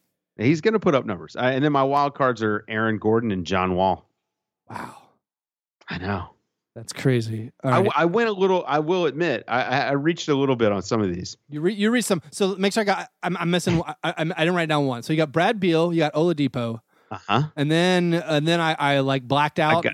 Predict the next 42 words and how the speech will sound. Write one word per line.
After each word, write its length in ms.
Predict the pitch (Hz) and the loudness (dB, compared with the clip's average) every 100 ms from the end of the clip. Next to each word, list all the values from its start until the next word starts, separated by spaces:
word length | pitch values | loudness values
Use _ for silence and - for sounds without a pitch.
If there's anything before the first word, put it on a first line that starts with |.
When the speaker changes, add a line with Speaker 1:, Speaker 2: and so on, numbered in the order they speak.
| 147 | -6
Speaker 2:
'cause 140 | - 143 | -4 -4
you 80 | |
said 160 | 131 147 | 0 2
Speaker 1:
Jason 200 | 180 160 | 4 4
Speaker 2:
Jason 160 | 139 160 | 2 4
Speaker 1:
Tatum. 100 | 123 160 151 151 156 | 4 4 2 0 -2
Speaker 2:
Tatum 40 | |
and 140 | 151 139 | -2 0
Lauri 220 | 147 151 | 2 2
Markkanen. 560 | 135 131 123 120 117 117 _ _ _ - | 0 -2 -4 -6 -8 -10 _ _ _ -2
Speaker 1:
Jason 280 | 107 110 123 | 0 0 0
Tatum, 380 | 127 123 127 120 | 2 4 2 0
<laughs> 40 | |
Lauri 380 | 123 92 147 135 113 | -2 0 2 2 2
Markkanen. 520 | 120 113 120 110 104 _ _ _ | 0 0 -2 -2 -2 _ _ _
Speaker 2:
And 100 | 156 | -4
who 160 | 156 180 | 0 2
else? 360 | 170 202 - - _ - | 2 -2 -6 -16 _ -2
And 80 | 147 | 2
Speaker 1:
Al 120 | 127 | 4
Speaker 2:
then 80 | 123 | 4
Speaker 1:
Horford. 300 | 113 - 104 - | 0 0 -4 -2
Speaker 2:
Oh, 80 | 180 | -2
Al 240 | 175 170 | 0 0
Horford. 380 | 139 123 - 104 127 | -2 -6 -8 -14 -14
Okay. 200 | - 110 _ _ - | -14 -16 _ _ 0
Al 140 | 139 | 4
Speaker 1:
Yeah. 140 | 131 123 | 4 2
Speaker 2:
Horford 120 | 123 | -2
was 120 | 113 | -2
the 80 | 120 | -2
one, 180 | 123 131 | -2 -2
was 140 | 120 | -4
the 100 | 123 | -4
one 120 | 123 | -4
I 100 | 120 | -4
didn't 180 | 120 120 | -4 -2
write 100 | 156 | 0
Speaker 1:
I 80 | 180 | 2
think 200 | 196 151 | 0 0
Speaker 2:
down. 60 | |
Speaker 1:
the 140 | 120 | 0